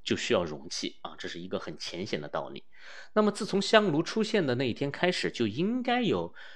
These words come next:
与它配一套的容器出现才对呀。哎，但是我们看先秦啊，包括汉代的这些墓葬，他们出土的大多数只有香炉，而且这些香炉呢，大部分是空的啊，少数呢会有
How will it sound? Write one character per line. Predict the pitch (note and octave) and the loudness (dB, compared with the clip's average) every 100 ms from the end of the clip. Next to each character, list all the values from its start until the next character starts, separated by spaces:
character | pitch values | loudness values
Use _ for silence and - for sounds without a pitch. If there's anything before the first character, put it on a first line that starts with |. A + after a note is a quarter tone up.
| - | -12
与 | F2 F2+ | -6 -4
它 | - A#2+ | 0 -2
配 | - G3 | 0 0
一 | C#3 G#2 | 0 0
套 | - D3 | 4 4
的 | G#2 | 4
容 | F#2 F2 C3+ | 0 0 -2
器 | - D#3 | 0 0
出 | - | 0
现 | F#2 - - | -2 -2 -4
才 | - - | -8 -4
对 | - F2+ | 0 0
呀。 | D2+ - - - - - - | -2 -10 -16 -16 -16 -14 -6
哎， | G2+ G#2 | -4 -2
但 | A#2+ A2 | -2 0
是 | |
我 | G2+ | 0
们 | D#2 F2+ | -2 -8
看 | - F#2+ - - - - | -6 -6 -8 -16 -16 -8
先 | - D3 | -2 0
秦 | - F#2 F#2 | 0 -4 -6
啊， | E2+ | -4
包 | - F2+ | 0 2
括 | G2+ | 0
汉 | - D3 G2 | 2 2 4
代 | A2+ F2+ | 2 2
的 | - - | 0 -6
这 | |
些 | G#2+ G#2 | -4 0
墓 | C#3+ F#2+ | 0 2
葬， | F2+ - - - - | -2 -2 -14 -18 -14
他 | - C4 | 2 2
们 | A#3+ | 2
出 | - C4+ | 2 2
土 | C4+ - | 2 0
的 | A2+ | 0
大 | - F3 | 2 2
多 | A#2+ F3+ | 2 0
数 | - | 0
只 | B2+ - | -4 0
有 | G#3 | 0
香 | G#2+ - F#2 F2+ | 0 0 -2 -2
炉， | D#2 - - - - - | -6 -10 -16 -16 -16 -8
而 | - | -2
且 | C3 A#2+ | 0 2
这 | B2 | 0
些 | B2 | 2
香 | - C#3+ | 2 2
炉 | G#2+ G#2 | 2 -2
呢， | A#2 - - - | -4 -8 -16 -2
大 | - D#3 | 4 6
部 | - | 4
分 | G2+ | -6
是 | - | -8
空 | - B2+ A#2 | -4 0 0
的 | - | -2
啊， | - F#2 | -4 -2
少 | - F2 | 0 2
数 | F2 A3 | 2 2
呢 | C#3 G2 | 2 0
会 | - G#2 | 0 2
有 | E2 | 0